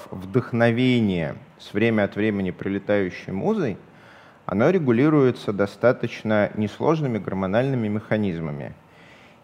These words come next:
И я пока ещё не умею это хорошо делать, я только учусь, лет через десять-пятнадцать мы обязательно вернёмся к этому вопросу, но какие-то вещи можно,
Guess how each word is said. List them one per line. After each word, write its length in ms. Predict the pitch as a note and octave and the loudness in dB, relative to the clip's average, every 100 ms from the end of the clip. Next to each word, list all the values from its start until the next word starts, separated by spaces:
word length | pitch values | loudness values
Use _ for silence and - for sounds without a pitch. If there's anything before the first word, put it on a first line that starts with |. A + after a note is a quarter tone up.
| _ | _
И 600 | - C#3 D#3+ D#3+ D#3 D3+ C#3+ | -2 2 6 8 10 8 8
я 180 | A2 D3+ | 6 6
пока 300 | D#3 B2+ D3 | 6 6 8
ещё 360 | D3 B2+ - D3 | 8 6 2 2
не 180 | C3+ C3 | 4 4
умею 420 | C3 D3 D3 B2 | 4 4 2 2
это 280 | A#2 A#2+ - | 0 0 -4
хорошо 500 | - A2 A2+ - A#2+ | -2 0 0 0 -2
делать, 520 | G#2+ C3+ F#3 E3 B2 | 0 2 4 4 2
я 80 | A2+ | 0
только 380 | A2 A2+ G#2 - | 0 0 -2 -4
учусь, 420 | G#2+ - D#3+ E3+ - | -6 -2 -4 -2 -2
лет 160 | G#2+ | -2
через 260 | G#2 G2+ G2 | -2 -8 -8
десять-пятнадцать 800 | F2+ G#2+ - - G2+ A2+ A2 - - | -4 -4 -6 -14 -2 0 0 -2 -6
мы 80 | |
обязательно 460 | F#2+ F#2+ A2 A2 G#2 | -6 0 0 0 -2
вернёмся 520 | F#2+ G#2 A2+ G2+ - | -2 0 2 0 -4
к 80 | - | -4
этому 340 | G2+ - G2 | -4 -2 -2
вопросу, 720 | G2 G2+ B2 C#3+ G3+ - C#3 G#2 - - - - | 0 2 2 2 0 2 2 2 -6 -20 -20 -10
но 480 | G2+ A2+ C3+ B2+ - | 0 4 6 4 2
какие-то 540 | - A2 - F3+ G3 D3+ | 0 0 0 0 2 2
вещи 600 | G2+ B2 E3+ E3+ - - | 2 2 2 0 -4 -2
можно, 880 | A#2+ G#2+ A#2+ C3 A#2+ A#2 G#2+ G2 | 0 4 4 2 2 4 6 4